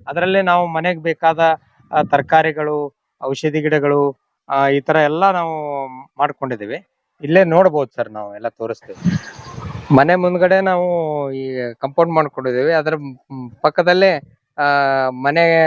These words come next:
ವಾತಾವರಣ ತಂಪಿರ್ಬೇಕು, ಆ, ಹಸಿರು ಇರ್ಬೇಕು ಅನ್ನೋ ಒಂದು ಉದ್ದೇಶದಿಂದ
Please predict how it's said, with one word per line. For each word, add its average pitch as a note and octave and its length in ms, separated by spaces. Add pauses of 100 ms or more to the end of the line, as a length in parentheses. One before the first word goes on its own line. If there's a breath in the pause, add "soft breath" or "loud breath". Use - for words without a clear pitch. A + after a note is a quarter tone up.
(180)
ವಾತಾವರಣ D3+ 560
ತಂಪಿರ್ಬೇಕು, C#3+ 960 (340)
ಆ, C3 260
ಹಸಿರು E3 320
ಇರ್ಬೇಕು D#3+ 440
ಅನ್ನೋ C#3 180
ಒಂದು C3 520 (140)
ಉದ್ದೇಶದಿಂದ C3+ 560